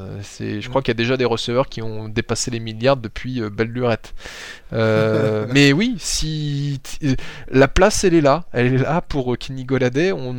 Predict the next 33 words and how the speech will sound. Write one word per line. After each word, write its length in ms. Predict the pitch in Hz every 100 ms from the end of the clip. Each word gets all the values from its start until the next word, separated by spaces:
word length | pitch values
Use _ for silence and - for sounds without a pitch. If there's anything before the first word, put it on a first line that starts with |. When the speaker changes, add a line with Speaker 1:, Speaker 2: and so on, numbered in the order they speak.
| 123
Speaker 1:
demande 460 | 123 131 143 175 135
qu'à 140 | - 151
ce 100 | -
qu'il 160 | 147
la 80 | 131
prenne 300 | - - 170
et 100 | 120
il 60 | 113
faut 160 | -
aussi 260 | 123 - 160
que, 220 | - 131
bah, 160 | 123 110
il 140 | 113
se 160 | - 113
remette 260 | 120 135
de 80 | 123
sa 180 | - 120
blessure, 540 | 113 113 - 139 135
euh, 260 | 117 110 104 - - -
au 100 | 123
genou. 340 | 120 127 143 - - - - - - _ _ - -
Euh, 420 | 110 104 104 104 104
donc, 280 | 113 -
euh, 200 | 110 104
il 220 | 110 117 113
est 140 | 110
blessé 320 | 107 117 -
depuis, 420 | 131 117 - 135
euh, 100 | 127
début 220 | 110 113 120
octobre 300 | 113 180 -
quand 80 | 107
même. 160 | 101